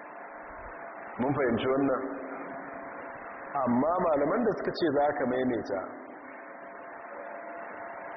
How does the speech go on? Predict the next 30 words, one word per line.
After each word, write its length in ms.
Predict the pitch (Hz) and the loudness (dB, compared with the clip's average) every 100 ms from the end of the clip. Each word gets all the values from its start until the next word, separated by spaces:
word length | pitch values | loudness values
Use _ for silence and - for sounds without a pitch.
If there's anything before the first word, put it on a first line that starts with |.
| - - - | -8 -6 0
har 260 | 139 156 160 | 4 6 8
ma 220 | 160 156 156 | 8 6 6
suka 280 | 165 151 | 4 2
ce, 240 | 135 147 131 110 - | 2 4 4 4 2
amma 440 | 135 123 123 139 139 | 2 4 6 6 4
in 180 | 151 156 | 4 2
an 200 | 170 165 160 | 4 4 4
zo 180 | 151 160 | 4 4
wajen 420 | 160 156 160 160 156 - - - - - - - - - - | 6 6 6 4 2 -4 -8 -10 -12 -12 -14 -14 -14 -16 -8
qad 260 | - 123 117 | -2 2 2
qamati 560 | 113 139 139 143 - 120 | 4 4 6 4 2 0
sala, 340 | - 107 110 98 - - - - - - - - - - - - - | 2 4 4 2 -4 -8 -10 -12 -12 -12 -12 -14 -14 -12 -12 -12 -4
to 120 | - | 2
ba 100 | 104 | 4
za 140 | 107 131 | 6 6
ka 140 | - | 4
maimaita 440 | 120 127 120 107 117 | 4 4 4 4 4
ba, 140 | 113 | 4
sai 160 | 113 123 | 2 4
dai 120 | 131 | 4
ka 120 | 123 | 2
ce, 140 | 123 131 | 2 4
"Aqama 440 | 110 - 127 123 107 | 4 4 4 4 4
Allahu 500 | 107 107 123 143 147 - - - - - - | 4 4 6 6 4 0 -4 -6 -8 -6 0
wa 140 | 113 | 2
adama." 460 | 110 101 101 95 87 85 90 - | 4 4 4 4 0 -2 -6 -4
Hadisi 440 | - 104 135 - | 0 2 2 2
ne 140 | 110 110 | 2 4
da 120 | 98 | 4
ishi. 380 | 92 95 - - | 2 -2 -4 -6